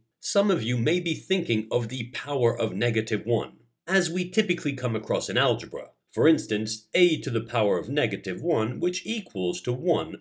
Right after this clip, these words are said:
over a. But that's not what we're dealing here. This exponent of negative one is only there to indicate that we're dealing with the inverse function, and it does not work in the same way as what I wrote here.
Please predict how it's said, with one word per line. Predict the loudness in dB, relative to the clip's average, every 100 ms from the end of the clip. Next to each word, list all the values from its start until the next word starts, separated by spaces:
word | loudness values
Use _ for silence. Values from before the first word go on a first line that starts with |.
| -6
over | -6 -6 -8 0
a. | 0 -2 -10 _ _ _ -2
But | 0
that's | 0 -4 -2
not | 2 4 6 4 0
what | 0 0 0
we're | 0 0
dealing | -2 -2 -2 -4
here. | -2 0 -2 -8 -18 _ -4
This | -4 -4 -2
exponent | -2 0 -2 -2 -2 -2
of | -4
negative | -4 -4 -6 -8 -4
one | 0 0 0 -4
is | -4 -6 0
only | 2 4 2 2
there | 2 2 0
to | -4 2
indicate | 2 4 0 -2 -6
that | -4 -4
we're | -6
dealing | -4 0 2 2 0 0
with | -2 0
the | -6 -4 -4
inverse | -2 -2 -2 -2 -2 -2
function, | -2 -2 -4 -12 -16 -20 _ _ -4
and | -2
it | 0
does | 0 0 0
not | -4 0 2 0 -2
work | -4 -4
in | -4
the | -4
same | -4 -4 -2
way | 0 -2 -4
as | -4
what | -4 -4
I | -2
wrote | -4 -6 -10 -6
here. | -4 -4